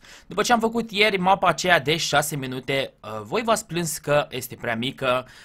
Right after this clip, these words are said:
și așa că astăzi revin cu un episod revanșă. Uh, harta aceasta se numește The House și dacă mai jucat-o cineva din România, vă rog frumos să nu spuneți în comentarii, doar nu vă uitați pentru că nu prea-mi place să văd asta.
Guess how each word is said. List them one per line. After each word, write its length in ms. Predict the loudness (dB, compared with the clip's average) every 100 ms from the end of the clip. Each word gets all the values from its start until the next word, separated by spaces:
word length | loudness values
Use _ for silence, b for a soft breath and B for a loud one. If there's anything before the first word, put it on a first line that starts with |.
| B
și 200 | 0 2
așa 200 | 4 2
că 140 | 4
astăzi 460 | 4 4 0 0 2
revin 320 | 0 0 -4
cu 140 | -4
un 140 | -2 -2
episod 360 | -4 -4 -2
revanșă. 640 | 0 0 0 0 0 -2 -4 B B B B B
Uh, 160 | 0
harta 240 | 2 2 2
aceasta 260 | 0 -2
se 120 | -2 -2
numește 400 | -2 -2 0 4
The 140 | 6
House 600 | 6 4 4 2 -2 -4 -10 b b b
și 300 | -6 -4 2
dacă 220 | 4 4
mai 120 | 2
jucat-o 320 | 0 0 0 -2
cineva 360 | -2 0 0
din 120 | 2
România, 760 | 0 0 -2 -2 4 4 4 0
vă 220 | -8 -4
rog 100 | -4
frumos 260 | -2 -4 -2
să 80 | -4
nu 140 | -4
spuneți 320 | -6 -6 -6
în 60 | -6
comentarii, 480 | -6 -4 0 0 -2
doar 300 | 0 2 2
nu 120 | 0
vă 100 | -4
uitați 460 | -4 2 2 2
pentru 240 | -2 -8 -8
că 100 | -10
nu 100 | -8
prea-mi 180 | -8 -8
place 200 | -10 -10
să 100 | -10
văd 180 | -8
asta. 400 | -8 -4 0 0